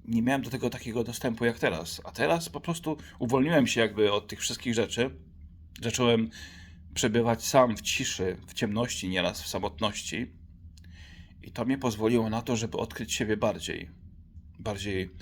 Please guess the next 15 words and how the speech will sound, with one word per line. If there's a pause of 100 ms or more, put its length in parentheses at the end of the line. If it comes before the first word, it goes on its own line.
otworzyć
siebie
na
to
wszystko. (540)
Niewątpliwie
też
bardzo
duży
aspekt
w
tym, (1160)
e,
sprawiają (440)
grzyby,